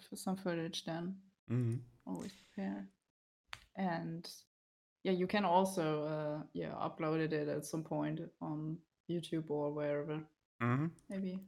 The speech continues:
Speaker 2: I
Speaker 1: if you
Speaker 2: can
Speaker 1: wanna.
Speaker 2: also use, uh, my blog space because, uh,
Speaker 1: Yeah.
Speaker 2: with the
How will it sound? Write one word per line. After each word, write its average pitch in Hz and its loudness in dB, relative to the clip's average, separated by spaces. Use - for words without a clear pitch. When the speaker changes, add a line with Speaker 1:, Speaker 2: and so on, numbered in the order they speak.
Speaker 2:
I - 10
Speaker 1:
if 175 12
you 180 2
Speaker 2:
can 127 10
Speaker 1:
wanna. 104 10
Speaker 2:
also 98 6
use, 92 8
uh, 90 10
my 90 8
blog 90 6
space 90 6
because, 90 6
uh, 90 8
Speaker 1:
Yeah. 208 4
Speaker 2:
with 92 6
the 90 6